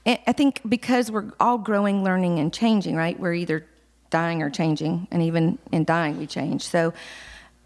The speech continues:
you stay a learner. And I think our philosophy was that we're not gonna have all the answers ahead of time.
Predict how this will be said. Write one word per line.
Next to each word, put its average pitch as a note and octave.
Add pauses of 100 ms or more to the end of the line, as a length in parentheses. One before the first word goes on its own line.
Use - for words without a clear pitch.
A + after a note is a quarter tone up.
(240)
you G#3
stay G3
a F3+
learner. E3 (420)
And F3+
I E3
think G3
our E3
philosophy F3
was E3
that E3+
we're G3
not F#3+
gonna E3+
have D#3+ (160)
all E3+
the D#3+
answers D#3+
ahead E3
of -
time. -